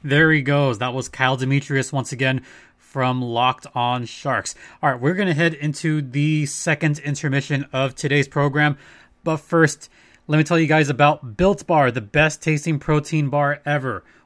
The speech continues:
which comes in several fantastic flavors, including cookies and cream, cherry barcia, double chocolate, among others.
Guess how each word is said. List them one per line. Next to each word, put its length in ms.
which 200
comes 320
in 200
several 500
fantastic 720
flavors, 340
including 380
cookies 460
and 100
cream, 300
cherry 340
barcia, 580
double 340
chocolate, 580
among 440
others. 400